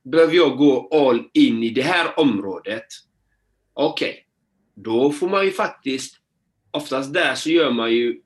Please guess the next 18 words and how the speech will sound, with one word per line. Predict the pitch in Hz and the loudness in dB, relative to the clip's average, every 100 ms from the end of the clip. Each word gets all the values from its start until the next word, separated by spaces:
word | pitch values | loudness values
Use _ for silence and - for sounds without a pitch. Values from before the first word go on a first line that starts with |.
| - | -4
jag | 139 160 190 | 0 2 2
gjorde | 170 135 | 0 0
i | |
alla | 120 110 | -2 -4
fall | 117 | -6
misstaget, | 110 113 - 110 92 98 92 _ _ _ _ | -6 -8 -8 -12 -12 -14 -20 _ _ _ _
eh, | 107 | -12
i | 104 - 117 | -12 -8 -2
mitt | 160 - 147 | -2 -2 -6
liv | 117 | -6
tidigare, | - - 117 98 95 135 160 123 | -6 -12 -12 -12 -8 -6 -4 -6
det | 113 | -8
var | 117 127 | -6 -4
ju | 107 | -4
att | 98 - | -8 -10
när | 110 | -8
jag | 135 | -4
gick | 139 | -4